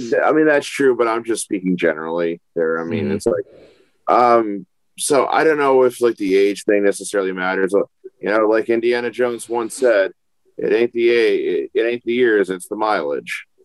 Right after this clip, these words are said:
Speaker 1: You know, so it's, depends upon how healthy are, they are and how long they can go. But I guess in a lot of ways that does show that they don't really get these guys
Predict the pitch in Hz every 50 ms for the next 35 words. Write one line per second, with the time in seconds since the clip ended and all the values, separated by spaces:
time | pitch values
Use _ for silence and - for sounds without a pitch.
0 | _ _ - 98 90 90 90 90 87 85 85 87 - - 90 87 87 85 85 85
1 | 85 82 - - - _ _ _ _ _ _ _ _ _ _ _ - - 98 113
2 | 117 107 107 101 107 104 107 107 110 107 104 101 107 107 107 104 - 101 95 92
3 | 92 92 90 76 64 76 90 92 90 92 90 87 87 85 90 98 98 92 90 90
4 | 90 92 92 87 87 87 85 - 87 85 85 95 90 87 85 80 - _ _ _
5 | _ _ _ _ _ - 127 123 127 120 117 120 113 127 131 131 127 - - 123
6 | 117 110 107 110 110 110 107 98 104 101 101 98 92 107 98 92 90 - 101 98
7 | 92 - - 101 98 98 92 98 92 90 - - 92 95 98 107 107 98 82 95
8 | 104 98 95 92 85 95 95 92 - 95 92 90 - - 90 87 87 90